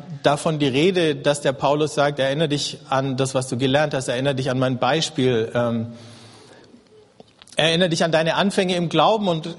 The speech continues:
im Rahmen dieser Ermahnungen dann eben auch diese Aussage über die Schrift. Timotheus soll also dem Beispiel von Paulus folgen, aber dann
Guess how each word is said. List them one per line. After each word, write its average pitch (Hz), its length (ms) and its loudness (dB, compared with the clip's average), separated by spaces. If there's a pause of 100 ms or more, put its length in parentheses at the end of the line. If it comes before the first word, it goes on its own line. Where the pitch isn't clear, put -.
im 160 340 -2
Rahmen 156 400 2
dieser 170 220 0
Ermahnungen 160 760 2 (400)
dann 147 440 0
eben - 220 0
auch 123 200 0
diese 131 280 0
Aussage 135 600 0 (1800)
über 139 220 2
die 127 120 -2
Schrift. - 640 -4 (2250)
Timotheus 139 380 0
soll 143 120 4
also 127 180 0
dem 113 120 -4
Beispiel 127 300 0
von 160 140 -4
Paulus 131 320 0
folgen, 165 460 0 (1000)
aber 156 500 2 (1400)
dann 190 420 2